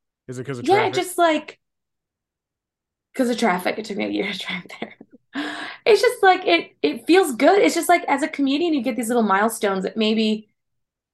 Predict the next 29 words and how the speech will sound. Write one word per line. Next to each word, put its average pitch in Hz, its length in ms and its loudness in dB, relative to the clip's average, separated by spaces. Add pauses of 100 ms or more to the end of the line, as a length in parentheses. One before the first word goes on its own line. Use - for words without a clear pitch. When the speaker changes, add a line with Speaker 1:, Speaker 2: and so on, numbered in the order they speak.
(160)
Speaker 2:
they 370 160 6
seem 330 640 -2
really 269 380 -2
huge, 214 800 -8
right? 254 320 0
Like, 254 220 -4
getting 330 280 -6
Corden 285 420 -4
seems 269 500 -6
like 240 120 -6
such 226 220 -2
a 226 60 0
big 202 260 -2
deal 208 280 0
to 208 80 -10
someone 208 240 -6
who's 190 80 -6
not 190 180 -10
doing 196 220 -4
it. 208 160 -6
For 196 100 -4
a 196 80 -6
comedian, 202 420 -2
it's 220 180 -8
like, 190 280 -4
"Cool, 185 440 -2
I 175 80 -4
did 185 240 -2
it. 220 320 0